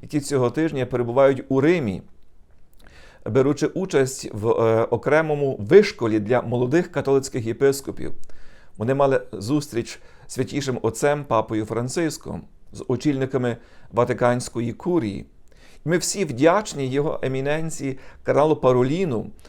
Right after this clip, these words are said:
очільникові, е, папської дипломатії, державному секретарі Ватикану за те, що навіть перед російськими офіційними особами говорить про необхідність дотримувати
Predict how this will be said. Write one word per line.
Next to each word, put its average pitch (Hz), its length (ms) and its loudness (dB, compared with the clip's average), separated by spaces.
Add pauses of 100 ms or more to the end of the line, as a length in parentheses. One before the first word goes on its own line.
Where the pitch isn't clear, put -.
(140)
очільникові, 123 840 -2 (340)
е, 104 380 2
папської 135 500 0
дипломатії, 117 800 0
державному 135 540 0
секретарі 127 520 0
Ватикану 135 580 0
за 120 140 -2
те, 156 180 0
що 143 320 -2 (440)
навіть 170 420 0
перед 160 420 4
російськими 135 800 2
офіційними 151 580 -2
особами 131 640 2 (540)
говорить 151 480 4
про 143 360 6 (100)
необхідність 165 880 0
дотримувати 139 720 0